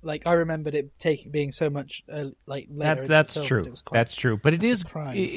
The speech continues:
Speaker 2: it's great that it's the end of their working relationship.
Speaker 1: Yes.
Speaker 2: You know, so that she, uh, she at this point is no longer worried about getting fired,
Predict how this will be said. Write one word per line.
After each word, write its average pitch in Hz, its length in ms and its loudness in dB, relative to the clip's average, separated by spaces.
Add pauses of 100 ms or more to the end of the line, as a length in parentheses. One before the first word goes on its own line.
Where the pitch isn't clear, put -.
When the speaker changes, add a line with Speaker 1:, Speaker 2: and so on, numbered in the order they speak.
Speaker 2:
it's 175 140 -2
great 233 400 2
that 175 300 2
it's 165 300 2
the 139 200 6
end 185 120 4
of 180 100 2
their 143 120 4
working 120 440 0
relationship. 92 600 -2 (200)
Speaker 1:
Yes. - 320 -20
Speaker 2:
You 131 120 -2
know, 110 200 0
so - 240 -2
that 139 280 2
she, 170 480 -2 (240)
uh, 165 180 -2 (240)
she - 340 -2
at 156 220 2
this 170 200 6
point 120 400 2
is 110 200 0
no 107 120 0
longer 95 320 -2
worried 107 240 -2
about 113 380 -2 (160)
getting 104 260 0
fired, 92 500 -2